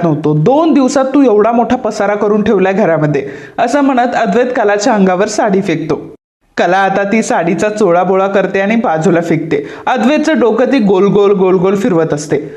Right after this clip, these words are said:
अद्वैत तिला म्हणतो की, "काय झालंय? काय करतेयस तू? खरे तू बरी आहेस ना नक्की?" तेव्हा कला म्हणते की, "हो, बरी आहे मी.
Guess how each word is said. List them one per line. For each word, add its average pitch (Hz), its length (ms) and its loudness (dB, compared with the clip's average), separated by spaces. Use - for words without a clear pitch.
अद्वैत 240 300 0
तिला 277 260 0
म्हणतो 240 360 2
की, 277 80 0
"काय 285 260 0
झालंय? 262 340 2
काय 247 240 0
करतेयस 254 540 2
तू? 220 260 2
खरे 247 220 2
तू 302 120 0
बरी 226 320 2
आहेस 339 220 0
ना 226 80 2
नक्की?" 202 400 -2
तेव्हा 214 180 2
कला 226 260 0
म्हणते 240 280 0
की, 220 180 0
"हो, 247 260 4
बरी 214 240 2
आहे 226 140 2
मी. 165 200 0